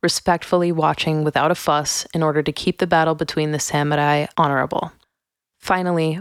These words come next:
Watanabe delivered a near kill shot, slicing an artery. As Kawai fell,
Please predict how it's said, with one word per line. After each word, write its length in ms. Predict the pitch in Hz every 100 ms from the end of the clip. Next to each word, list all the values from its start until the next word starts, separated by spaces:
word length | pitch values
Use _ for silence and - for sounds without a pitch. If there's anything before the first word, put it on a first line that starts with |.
| -
Watanabe 600 | 180 180 196 185 175 165
delivered 460 | 165 165 160 156 160
a 60 | 147
near 320 | 160 165 170
kill 280 | 180 170 151
shot, 420 | - 131 - -
slicing 480 | - 170 156 175 170
an 60 | 160
artery. 520 | 143 - - - - _ _ _ _ -
As 140 | 165
Kawai 480 | - 180 185 196 196
fell, 460 | - 175 156 156